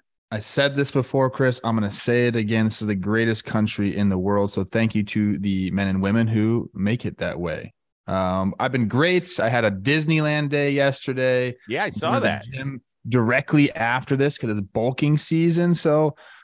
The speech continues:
Speaker 1: look, life
Speaker 2: Ooh.
Speaker 1: is good, Chris. I'm excited to talk some ball. The grind never stops here. Off season's here. That means free agency. That means new G Ms and managers and all this stuff. I can't wait to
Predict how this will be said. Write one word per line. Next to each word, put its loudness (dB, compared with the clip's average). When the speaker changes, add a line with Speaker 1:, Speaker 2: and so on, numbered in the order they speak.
Speaker 1:
look, 4
life 2
Speaker 2:
Ooh. 4
Speaker 1:
is 0
good, 0
Chris. 0
I'm -2
excited -2
to 0
talk 0
some 0
ball. 2
The -2
grind 0
never 2
stops -4
here. -2
Off 2
season's 0
here. 2
That 4
means 0
free -4
agency. 0
That 0
means -2
new -2
G -2
Ms 4
and 2
managers 2
and -4
all 0
this -4
stuff. -6
I -2
can't -2
wait -2
to -8